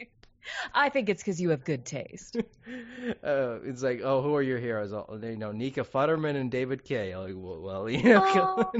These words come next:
Speaker 2: <laughs> like, how can you
Speaker 1: Nika Futterman is super cool. I haven't, like, talked to her or worked with her, but I, um, a couple years ago, I attended a panel. It was, like, a one-on-one Q and A with her,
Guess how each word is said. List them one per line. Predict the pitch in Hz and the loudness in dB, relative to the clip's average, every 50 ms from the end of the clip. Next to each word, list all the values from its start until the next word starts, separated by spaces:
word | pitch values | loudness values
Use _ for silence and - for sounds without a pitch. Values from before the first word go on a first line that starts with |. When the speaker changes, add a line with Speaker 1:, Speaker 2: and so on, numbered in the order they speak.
| - - 247 233 - - 214 | -2 -2 -2 -4 -2 -6 -10
Speaker 2:
<laughs> | - - - 226 - - 214 208 - _ - | -8 -6 -6 -6 -4 -4 -6 -6 -6 _ -4
like, | 220 208 190 - - | -2 -2 -4 -4 -4
how | - 208 226 | -2 0 0
can | 226 - 220 214 196 | 0 0 -2 -2 -2
you | - 160 151 226 | -2 -4 -2 0
Speaker 1:
Nika | 381 392 381 - _ | 2 2 2 2 _
Futterman | - 330 320 330 339 320 302 302 294 277 | 0 2 2 2 2 0 0 0 0 0
is | 277 269 - | -2 -2 -4
super | - - 294 285 254 - 262 247 | -4 -2 -2 0 4 4 2 2
cool. | - - - - 262 269 269 269 262 254 254 247 247 233 226 - - | 2 0 0 4 6 8 8 10 10 10 10 8 8 6 4 4 2
I | 233 | 0
haven't, | 254 269 285 311 320 302 349 330 - - | 2 2 2 2 2 0 -4 -8 -6 -2
like, | 277 247 220 202 - - - _ | -2 -2 -2 -4 -6 -14 -20 _
talked | - - - 220 233 240 - - - - - | -16 -6 -2 0 0 0 0 -6 -16 -14 -8
to | - 202 | -6 -6
her | 180 180 170 160 156 151 156 165 170 - | -4 0 0 0 2 0 0 -2 -2 0
or | - 180 | 0 0
worked | 165 180 196 214 208 - - 202 | 2 2 0 -2 -2 -2 -2 -4
with | 185 - | -2 0
her, | - 175 160 156 156 | 2 4 4 4 4
but | 156 175 175 - | 4 2 0 2
I, | - 196 185 185 185 185 | 2 2 4 4 4 4
um, | 175 156 151 156 165 - - | 2 2 0 -2 -6 -10 -12
a | 190 190 190 - _ - - - | -12 -12 -14 -16 _ -20 -16 -6
couple | - - 262 - 247 | -4 -2 0 0 0
years | 208 202 226 226 226 | 2 0 0 0 0
ago, | 208 202 196 185 | 2 4 4 6
I | 175 170 | 6 4
attended | 160 160 - - 196 202 196 165 | 2 0 -2 -4 -4 0 0 0
a | 143 | -2
panel. | - - - 180 170 170 170 165 160 156 156 - - - - - | -2 -2 -2 0 2 2 2 2 2 2 0 -4 -8 -16 -10 -8
It | 196 - - | -4 0 2
was, | 220 208 | 4 4
like, | 247 233 233 | 4 4 4
a | 202 | 4
one-on-one | 185 180 185 185 190 196 196 185 175 170 165 165 160 160 151 151 151 156 165 | 4 4 4 4 4 4 2 2 2 2 2 2 2 2 0 -2 -4 -6 -8
Q | - - - 190 170 | -8 -4 -2 0 2
and | 165 160 | 2 4
A | 160 156 156 | 2 4 4
with | 151 156 156 | 2 0 0
her, | - - 165 156 151 147 143 143 143 147 165 | -2 0 2 4 4 4 4 4 2 0 -2